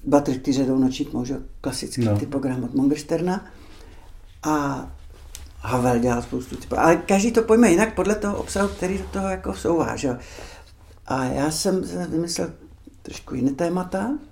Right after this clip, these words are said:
Speaker 1: ale až následně, co ten, ten Miloš Voráč říkal,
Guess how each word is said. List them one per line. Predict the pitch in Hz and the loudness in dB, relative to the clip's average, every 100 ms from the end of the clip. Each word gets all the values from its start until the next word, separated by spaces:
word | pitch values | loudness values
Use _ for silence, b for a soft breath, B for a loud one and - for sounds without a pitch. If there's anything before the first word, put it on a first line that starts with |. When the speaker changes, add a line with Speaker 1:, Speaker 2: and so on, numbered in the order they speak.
| - - - - _ - - - - - - - - - - - - - | -20 -20 -20 -20 _ -20 -20 -20 -20 -20 -20 -20 -20 -20 -20 -20 -20 -6
Speaker 1:
ale | - 185 | 4 4
až | 190 202 180 | 6 4 6
následně, | 175 190 220 220 233 | 6 8 8 8 8
co | 233 | 4
ten, | - 196 | 0 6
ten | 226 | 6
Miloš | 190 180 208 | 8 6 4
Voráč | 147 156 170 190 147 | 6 6 6 2 -2
říkal, | 160 - 190 185 | -6 0 2 2